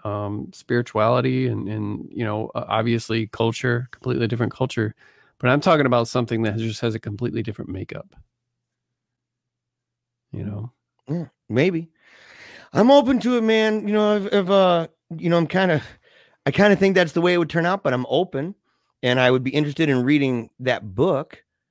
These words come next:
Speaker 2: you know, and seeing what, because look, you know, I haven't, I haven't had the ex-, the time or experience to actually be thinking about it, it, for no better choice of terms, and not meaning to be rude to the guy,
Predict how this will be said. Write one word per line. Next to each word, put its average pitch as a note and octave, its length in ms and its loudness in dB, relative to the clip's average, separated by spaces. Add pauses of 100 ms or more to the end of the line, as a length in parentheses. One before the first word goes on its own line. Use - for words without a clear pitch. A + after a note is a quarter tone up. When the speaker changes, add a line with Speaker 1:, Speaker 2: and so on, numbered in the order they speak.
(160)
Speaker 2:
you B2 140 2
know, A#2+ 240 4
and B2+ 200 0
seeing C#3+ 280 0
what, C#3+ 360 -2
because D3+ 360 2
look, G3 300 0
you C3+ 80 -4
know, B2+ 100 0
I C3 120 0
haven't, D3+ 380 -2
I C#3+ 80 -4
haven't C#3 240 -2
had C#3 260 -4
the A2 200 -4 (340)
ex-, A2 260 -4
the A#2+ 140 -2
time C3+ 440 -2
or C#3 160 4
experience A#2 760 -6 (340)
to C#3 100 -6
actually C3 400 -2
be G#2+ 400 -6 (720)
thinking E3 300 2
about C3+ 420 4
it, B2+ 180 -2 (760)
it, D3 200 -4
for D#3 120 4
no D3+ 140 6
better C3+ 180 0
choice C3 240 -2
of C#3+ 80 -10
terms, G#2+ 380 -6
and A2+ 120 -4
not A2 180 -2
meaning A2+ 340 -2
to A2 60 -10
be A2+ 120 -8
rude A2 200 -6
to G2+ 60 -10
the G2+ 60 -14
guy, F#2 360 -8